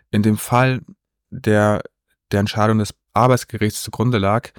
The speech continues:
lag der Fall allerdings anders. Die sechsmonatige Wartezeit war eben nicht erfüllt und gleichzeitig bestand ein Betriebsrat,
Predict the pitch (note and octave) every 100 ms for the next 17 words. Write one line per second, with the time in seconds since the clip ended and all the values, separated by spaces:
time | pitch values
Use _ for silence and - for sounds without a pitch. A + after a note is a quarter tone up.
0 | - - - - _ _ - G#2+ A2+ -
1 | A2+ - A2 - A2 A2 G#2+ G2 A2+ G2+
2 | E2 - - G2+ A2 - A#2 A2 - A2
3 | G2 G2 A#2 - A2 G#2 G2 G2+ G#2 G#2+
4 | B2 F#2 G2 F#2+ G#2+ - - - - _
5 | _ _ - G2+ G2+ G2+ G2+ - _ _
6 | _ _ _ _ _ _ _ _ - -
7 | G2+ C3 - - G2 - A2+ - G#2+ -
8 | G#2+ G2+ G2+ F#2+ D3 - - C3 C3+